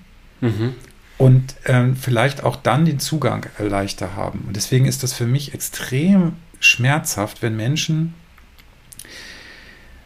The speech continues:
Speaker 2: äh, überhaupt,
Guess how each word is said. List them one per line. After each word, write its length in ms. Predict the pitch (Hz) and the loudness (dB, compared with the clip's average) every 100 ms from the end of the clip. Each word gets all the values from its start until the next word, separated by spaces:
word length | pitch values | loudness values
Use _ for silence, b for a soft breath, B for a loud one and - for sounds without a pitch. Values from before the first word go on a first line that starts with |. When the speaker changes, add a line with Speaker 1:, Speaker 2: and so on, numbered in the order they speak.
| B - - | B -12 -2
Speaker 2:
äh, 60 | 127 123 110 92 B B B B - - - | 0 0 -2 -6 B B B B -20 -20 -8
überhaupt, 680 | 151 156 160 139 139 - - | -2 2 2 2 0 -2 -14